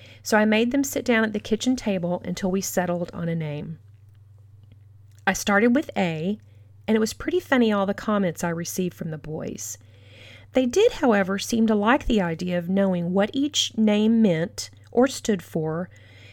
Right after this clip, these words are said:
and by the time we got to the M's, they were really into it.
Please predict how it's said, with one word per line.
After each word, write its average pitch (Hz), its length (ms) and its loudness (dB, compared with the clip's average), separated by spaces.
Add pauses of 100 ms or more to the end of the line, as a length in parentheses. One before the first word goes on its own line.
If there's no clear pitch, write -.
(160)
and 220 100 2
by 214 120 4
the 220 100 0
time 277 320 -2
we 311 100 -2
got 247 200 -2
to 247 100 2
the 226 180 0
M's, 208 420 0
they 196 120 0
were 160 200 -4
really 185 520 -4
into 165 320 -4
it. - 300 -10